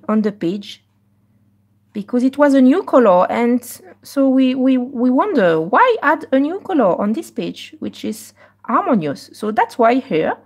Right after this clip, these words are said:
I chose, uh, some colors for the flowers. It's because it's not the main pattern of the page. Now I take my,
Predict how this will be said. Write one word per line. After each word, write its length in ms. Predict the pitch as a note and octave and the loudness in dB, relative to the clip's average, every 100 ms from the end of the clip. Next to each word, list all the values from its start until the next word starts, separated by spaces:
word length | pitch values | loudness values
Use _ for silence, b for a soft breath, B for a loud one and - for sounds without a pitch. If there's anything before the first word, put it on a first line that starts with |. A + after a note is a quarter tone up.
| b b b - | b b b -2
I 180 | A#3 | -2
chose, 500 | A3+ - F#3 A3 A#3+ | -2 -6 -6 -4 -4
uh, 300 | F#3 F3 E3+ | -4 -4 -4
some 300 | E3+ - A#3 | -6 -4 -4
colors 540 | A3+ F3+ D3+ F#3 C#4 - | -4 -4 -4 -6 -8 -12
for 240 | _ B3+ B3+ | _ -4 -4
the 80 | |
flowers. 480 | G3 D#3 C#3 C#3+ - | -4 -8 -8 -10 -14
It's 140 | - F3+ | -16 -16
because 320 | F3+ G3 F3 | -12 -12 -12
it's 180 | - F3+ | -12 -8
not 260 | G3+ G#3+ | -8 -10
the 140 | D#3 D3+ | -14 -12
main 320 | D#3 D#3+ D#3 | -10 -12 -14
pattern 520 | - D#3+ - C#3+ - - | -18 -20 -16 -16 -16 -18
of 160 | D3+ - | -20 -20
the 80 | |
page. 500 | - - - - - _ _ _ _ _ _ _ _ _ B B B B _ - | -20 -18 -18 -20 -20 _ _ _ _ _ _ _ _ _ B B B B _ -8
Now 300 | F#3+ F#3+ - | -4 -2 -2
I 180 | F3+ E3+ | -4 -4
take 480 | - E3+ D#3 - F3+ | -6 -8 -8 -12 -12
my, 460 | E3 D3+ D3+ D3+ | -10 -10 -10 -12